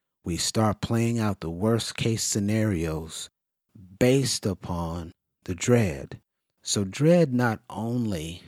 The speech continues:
robs us of our happiness, but it also starts to bring along some of its kindred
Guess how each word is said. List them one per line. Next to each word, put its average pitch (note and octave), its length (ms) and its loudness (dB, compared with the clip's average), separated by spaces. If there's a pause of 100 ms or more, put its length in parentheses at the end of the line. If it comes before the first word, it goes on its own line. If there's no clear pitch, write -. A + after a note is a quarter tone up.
(180)
robs G#2+ 640 0
us D#2 460 -6 (420)
of F#2 160 -4
our F2 140 0
happiness, F2+ 920 -2 (440)
but G#2 140 0
it F#2 120 -2
also A#2 600 2
starts G2+ 520 -4
to G2 140 -6
bring G#2 340 0
along G2 400 -2
some G#2 320 -2
of F2+ 160 -2
its F2+ 320 -2
kindred C3 720 2